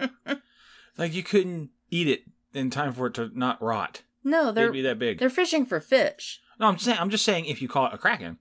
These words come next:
Speaker 2: Mm-hmm.
Speaker 1: first of all, how do you catch that? But, like, if, if you were to eat a Kra-, like, that would, how many people would a Kraken feed?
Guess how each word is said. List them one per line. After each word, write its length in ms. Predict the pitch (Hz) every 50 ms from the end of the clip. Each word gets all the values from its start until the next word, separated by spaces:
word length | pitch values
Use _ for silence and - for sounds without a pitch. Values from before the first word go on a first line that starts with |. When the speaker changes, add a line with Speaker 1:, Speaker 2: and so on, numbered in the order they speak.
| _ _ -
Speaker 2:
Mm-hmm. 360 | 196 196 190 202 214 220 226
Speaker 1:
first 240 | 240 - 190 180 131
of 40 | 135
all, 60 | 131
how 120 | 120 139
do 60 | 139 135
you 80 | 120
catch 260 | - - 139 131 -
that? 340 | - 127 139 120 104 104 - _ _ - - - - - - - _ _ -
But, 160 | - 127 135
like, 340 | 143 135 131 127 123 - - -
if, 240 | 131 135 127 127 123 _ _ _ _ -
if 140 | - 123 101
you 80 | 131
were 80 | 147 151
to 100 | 143 127
eat 280 | - 143 151 156 147 _ _ _ -
a 60 | 131
Kra-, 260 | - - - - 143 - _ -
like, 260 | 127 120 113 - 107
that 200 | 123 127 143 151
would, 260 | 156 143 127 117 107 - _ _ _ _ _ _ _ _ _ _ _ _ _
how 240 | - 117 101 - 156
many 100 | 214 208
people 220 | 208 - 170 151
would 80 | 156 120
a 40 | 107
Kraken 420 | - - 123 123 120 - 104 95
feed? 320 | - - 98 80 65 -